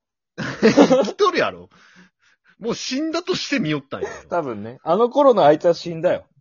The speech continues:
Speaker 1: <laughs>
Speaker 2: って思って見とったかもしれんね。
Speaker 1: それを寛容とは呼べんよ、俺は。
Speaker 2: うん。
Speaker 1: それは寛容じゃない。<laughs> 息子殺そう、一旦俺、私の中でって。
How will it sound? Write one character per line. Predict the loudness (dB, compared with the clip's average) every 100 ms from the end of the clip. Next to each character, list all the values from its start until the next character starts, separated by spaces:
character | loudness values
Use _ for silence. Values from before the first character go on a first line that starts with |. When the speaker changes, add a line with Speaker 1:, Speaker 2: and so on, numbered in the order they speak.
| _ _
Speaker 1:
<laughs> | _ _ _ -18
Speaker 2:
っ |
て | -6 -4
思 | -2
っ | -4
て | -4 -8
見 | -8
と | -12
っ |
た | -14
か | -20
も | -20
し | -20
れ | -20
ん |
ね。 | -20 _
Speaker 1:
そ | _ -18 -12
れ | -10
を | -10
寛 | -6 -6 -4
容 | -4
と | -2
は | -2
呼 | -2
べ | -2 -4
ん | -2
よ、 | -4
俺 | -4
は。 | -8 -14 -14
Speaker 2:
う |
ん。 | -14 -14 -16 -20 _ _ _ _
Speaker 1:
そ | _ -10
れ | -6
は | -4 -4
寛 | -4 -6 -4
容 | -4
じ | -4
ゃ | -4
な | -4
い。 |
<laughs> | -6 -6 -8 -10 -10 -12 _ _ _ -20 -16 -16 _ -10 -8 -8
息 | -10 -12
子 | -16
殺 | -12 -12
そ | -10 -12
う、 |
一 | -14 -10
旦 | -10 -10
俺、 | -8
私 | -8 -8 -8
の | -10
中 | -10 -10
で | -14
っ |
て。 | -6